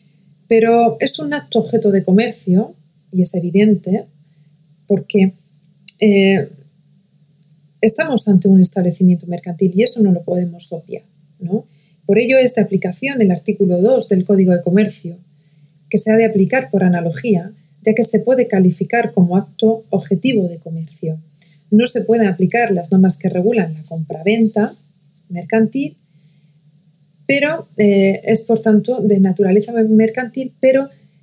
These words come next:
eh, mm, su régimen jurídico de aplicación va a ser el Código Civil, Resumidas cuentas, en suma, podemos decir que es un contrato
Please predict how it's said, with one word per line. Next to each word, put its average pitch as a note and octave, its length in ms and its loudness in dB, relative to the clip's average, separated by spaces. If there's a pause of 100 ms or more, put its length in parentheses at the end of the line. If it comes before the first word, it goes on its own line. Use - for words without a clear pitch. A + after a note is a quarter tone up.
eh, G3 640 0 (540)
mm, G3 540 4 (120)
su - 180 -2
régimen B3+ 320 -2
jurídico A3 720 2
de G#3+ 100 0
aplicación G#3+ 480 0
va G#3 40 2
a G3+ 40 0
ser G3 280 -2 (300)
el G#3 180 0
Código G#3 300 0
Civil, F3 460 -6 (800)
Resumidas A#3 600 -2
cuentas, - 640 -10
en F#3+ 120 2
suma, F#3+ 400 0 (380)
podemos A3 380 2
decir G#3+ 440 -2 (200)
que A3 80 0
es G#3+ 140 0
un G#3+ 100 4
contrato G#3 580 -2